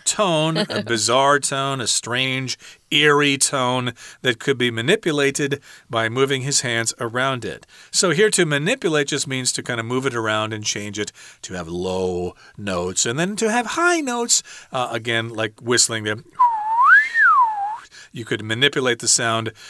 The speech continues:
Speaker 1: by actually moving your body. That's kind of fun.
Speaker 2: Mm. Yeah, so he was able to control his new musical instrument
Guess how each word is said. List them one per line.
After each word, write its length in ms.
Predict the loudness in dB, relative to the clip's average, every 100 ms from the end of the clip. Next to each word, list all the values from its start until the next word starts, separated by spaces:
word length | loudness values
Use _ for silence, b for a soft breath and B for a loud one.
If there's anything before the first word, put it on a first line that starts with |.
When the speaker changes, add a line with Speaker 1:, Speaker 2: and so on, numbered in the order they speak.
| B
Speaker 1:
by 100 | 0
actually 300 | 2 4 2
moving 400 | 4 4 2 2
your 100 | 0
body. 640 | 0 2 4 4 2 -2
That's 200 | -4 -6
kind 160 | -4 -6
of 60 |
fun. 440 | -6 -4 -2 -4 -8
Speaker 2:
Mm. 380 | -10 -8 -8 -12 -16 B B B
Yeah, 380 | 0 2 4 0
so 240 | 4 4
he 160 | 4 2
was 180 | 2 0
able 260 | 0 0 0
to 220 | 0 -2
control 800 | -2 -6 -6 2 6 8 6 4
his 340 | 0 0 0
new 360 | 0 2 2 2
musical 600 | 0 0 0 2 2 2
instrument 720 | 0 0 -2 -2 -2 -2 -4